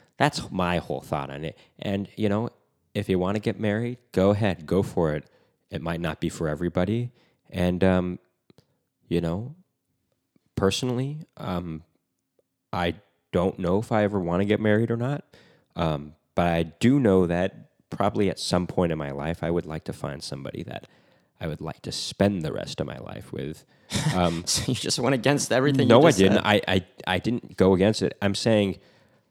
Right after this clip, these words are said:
Speaker 1: I was okay with the idea, and I think I could still be happy if I didn't find that person.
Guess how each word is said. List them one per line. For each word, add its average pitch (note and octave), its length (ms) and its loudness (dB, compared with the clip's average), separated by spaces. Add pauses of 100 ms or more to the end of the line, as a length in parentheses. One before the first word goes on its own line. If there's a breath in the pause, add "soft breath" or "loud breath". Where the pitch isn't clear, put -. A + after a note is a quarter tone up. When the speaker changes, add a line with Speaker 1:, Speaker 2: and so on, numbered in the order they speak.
(760 soft breath)
Speaker 1:
I F#2 100 4
was F2 220 2
okay F#2+ 500 2
with E2+ 140 2
the D2+ 120 0
idea, E2 420 2
and D2+ 80 0
I D2+ 60 -2
think D2+ 220 -4
I C#2+ 80 -4
could - 140 -14
still D#2+ 220 0
be D2 120 -6
happy D#2 560 -4
if - 140 -10
I D2 100 -6 (140)
didn't G2 360 -4
find D2+ 400 -4 (500 soft breath)
that - 260 -4
person. C#2+ 520 -8